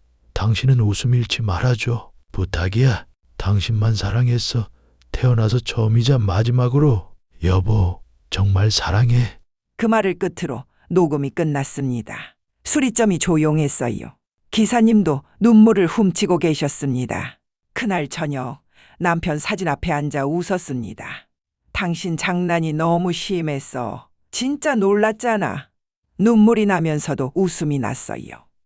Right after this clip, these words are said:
Speaker 2: 삼 년 만에 처음으로 웃는 제 모습을 남편도 분명 하늘에서 보고 있을 겁니다. 여러분들은 어떻게 생각하시나요? 여러분들의 생각을 댓글로 남겨주세요.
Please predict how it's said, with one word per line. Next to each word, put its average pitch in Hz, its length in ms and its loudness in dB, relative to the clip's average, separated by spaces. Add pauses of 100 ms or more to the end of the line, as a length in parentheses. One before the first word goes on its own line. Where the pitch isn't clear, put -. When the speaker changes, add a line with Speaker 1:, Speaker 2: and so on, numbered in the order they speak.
(140)
Speaker 2:
삼 214 320 0
년 196 160 2
만에 135 300 -4
처음으로 208 580 2
웃는 139 440 -2
제 156 280 -2
모습을 143 580 -6 (420)
남편도 202 640 -2
분명 180 680 -4 (320)
하늘에서 147 540 -4
보고 160 380 -2
있을 160 360 -4
겁니다. 131 720 -6 (360)
여러분들은 185 840 0
어떻게 226 480 0
생각하시나요? 156 1300 -4 (340)
여러분들의 180 560 2
생각을 135 600 -4 (220)
댓글로 220 520 2
남겨주세요. 156 1080 0